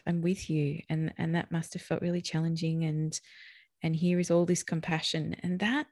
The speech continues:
in itself is just, that's, that's the healing. And, um, you know, I think that when we're looking at how we do the work of healing, it's so important that we find the right person who can hold spaces like that for us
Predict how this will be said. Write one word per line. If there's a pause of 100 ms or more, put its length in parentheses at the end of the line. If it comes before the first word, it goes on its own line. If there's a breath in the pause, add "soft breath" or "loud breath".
in
itself
is
just, (160)
that's, (320)
that's
the
healing. (580 loud breath)
And, (320)
um, (300)
you
know,
I
think
that (680 loud breath)
when
we're
looking
at
how
we
do
the
work
of
healing,
it's
so
important
that
we
find
the
right
person (480 loud breath)
who
can
hold
spaces
like
that
for
us